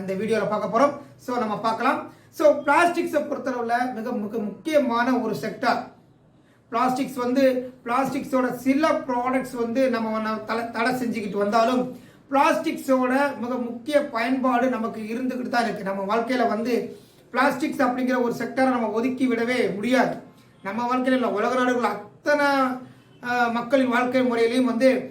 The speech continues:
பிளாஸ்டிக்ஸ் ப்ராடக்ட்ஸோட பயன்பாடு இருந்துகிட்டு தான் இருக்கு. ஆனால் பிளாஸ்டிக்ஸ்ல இருக்கக்கூடிய தவிர்க்க வேண்டிய பொருட்களை நாம் தவிர்த்து தான் ஆக வேண்டும். ஏன்னா நம்ம வந்து அது வந்து ஃபியூச்சருக்கு வந்து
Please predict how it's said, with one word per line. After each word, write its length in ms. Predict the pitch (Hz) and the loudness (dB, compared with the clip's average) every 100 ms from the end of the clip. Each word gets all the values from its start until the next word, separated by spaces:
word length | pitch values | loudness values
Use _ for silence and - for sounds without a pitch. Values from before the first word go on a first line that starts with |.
| - - - | -14 -20 -6
பிளாஸ்டிக்ஸ் 480 | 233 262 - 277 - - | -2 0 -2 -6 -8 -4
ப்ராடக்ட்ஸோட 720 | 233 233 247 254 220 202 185 | 0 0 0 -2 -2 -2 -2
பயன்பாடு 400 | 220 220 226 208 | -4 -4 -2 -2
இருந்துகிட்டு 360 | 208 226 226 196 | -2 -4 -4 -2
தான் 140 | 233 | -2
இருக்கு. 360 | 208 277 302 - - - | 0 -2 -4 -8 -16 0
ஆனால் 400 | 254 269 294 359 - - - | 2 4 4 2 -6 -12 -4
பிளாஸ்டிக்ஸ்ல 680 | 262 311 311 311 233 208 254 247 | 0 2 2 -2 -4 -4 -2 0
இருக்கக்கூடிய 520 | 247 254 254 247 247 285 302 302 - - - | 0 -2 -2 0 4 4 2 -2 -14 -16 -4
தவிர்க்க 480 | 247 349 - 349 302 | 0 0 -2 0 4
வேண்டிய 440 | 277 277 277 269 | 4 4 2 2
பொருட்களை 400 | 247 233 240 269 | 0 -4 0 0
நாம் 300 | 247 254 254 | 2 0 -2
தவிர்த்து 320 | 226 233 - | -4 -4 -4
தான் 160 | 233 240 | 0 2
ஆக 200 | 220 220 | 2 2
வேண்டும். 320 | 208 196 175 - - - | -2 -2 -4 -8 -12 -4
ஏன்னா 220 | 226 240 | 2 2
நம்ம 220 | 226 220 | 2 0
வந்து 260 | 214 254 262 | -2 2 4
அது 160 | 233 226 | 4 0
வந்து 140 | 233 | -2
ஃபியூச்சருக்கு 540 | - 269 254 262 240 | -2 -2 2 0 0
வந்து 160 | 233 | -2